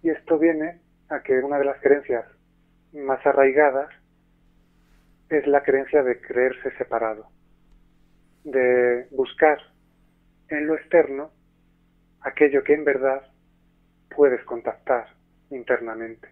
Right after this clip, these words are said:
y experimentar internamente. Esa es una de las creencias más arraigadas. Creerse separado de, tanto de esa parte divina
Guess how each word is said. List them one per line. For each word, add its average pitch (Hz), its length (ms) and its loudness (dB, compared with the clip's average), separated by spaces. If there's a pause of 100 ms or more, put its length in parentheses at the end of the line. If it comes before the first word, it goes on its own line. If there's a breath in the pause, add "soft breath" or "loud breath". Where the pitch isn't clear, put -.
(120)
y 131 60 -8
experimentar 117 720 -8
internamente. 110 680 -16 (1700)
Esa 135 160 -4
es - 100 -14
una 131 140 -4
de 131 80 2
las 127 140 -2
creencias 127 340 -4
más 120 200 -10
arraigadas. 113 560 -6 (680)
Creerse 120 380 -6
separado 127 520 0
de, 113 420 -10 (1800)
tanto 117 300 -4
de 120 80 -4
esa - 180 -6
parte 127 840 -2 (200)
divina 180 520 -4